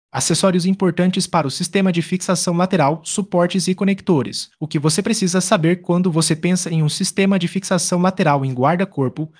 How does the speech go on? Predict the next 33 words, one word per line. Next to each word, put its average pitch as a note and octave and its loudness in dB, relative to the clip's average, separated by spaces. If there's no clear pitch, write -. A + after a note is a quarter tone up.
os F#3 2
suportes F#3 0
e F#3 0
conectores F#3+ 0
são F#3 0
peças F#3 -2
fundamentais. F#3 0
Eles E3+ 4
são E3 2
responsáveis D#3 2
por F3 2
manter F3 4
tudo D3+ 2
no D3 2
lugar. B2 2
Sem A3 4
eles, C#3 0
a E3 -2
estrutura F#3 0
pode F3 2
ficar F3 0
instável. A2+ 0
Então, D3 0
o C#3 -8
que - -2
você D#3+ 2
deve D3+ 2
considerar F#3 4
ao E3+ 4
escolher F3+ 2
esses C#3+ 0
acessórios? - -2
Um. C3 6